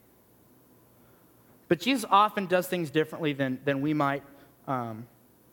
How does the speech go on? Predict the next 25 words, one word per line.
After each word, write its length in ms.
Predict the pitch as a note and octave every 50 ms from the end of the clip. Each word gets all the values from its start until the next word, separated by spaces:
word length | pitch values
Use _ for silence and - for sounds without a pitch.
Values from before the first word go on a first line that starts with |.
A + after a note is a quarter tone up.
| - _ _ _ _ _ _ _ _ _
he 100 | - A3+
ignores 480 | G#3+ F3+ F#3+ G3+ A3+ C4+ C#4 C4+ G#3+ F3
them, 160 | F#3 F3+ F3
first 280 | - A3 A3+ A3 - F3+
of 80 | D3+
all, 320 | D3+ C#3 C3+ C#3 D#3 - - - - - - - - - - _ _ _ - _ - - - - _ _ - -
and, 180 | F#3 F#3 F#3
and 180 | F#3+ G3 G3 G#3
then 140 | A#3+ C4 A#3+
he 180 | G3+ B3 B3+ -
only 320 | G#3 A3 B3 C4 C4+ A#3+
has 340 | G#3 A#3 B3 A#3 A3+ D#3+ E3+
one 240 | F#3 G3+ G#3 G#3 G3+
thing 180 | G#3+ G3+ G3+
to 60 | F#3
say. 320 | E3 - - D#3+ C3 A2+ - - - - - - - _ _ _ _ - _ _ _ _ _ _ _ _ _ - - - -
He 100 | B3 A#3
has 260 | A3 A3 G3+ F#3+ D3+
one 400 | E3+ E3 E3+ F#3+ A3 A#3+ B3+ C4
sentence 380 | B3 - B3+ A#3+ A3+ G#3 - -
to 80 | G3
say 180 | - - G#3 G3
to 80 | F#3+
these 200 | F#3+ G3 F#3 -
people. 340 | - G3+ G3 - - - -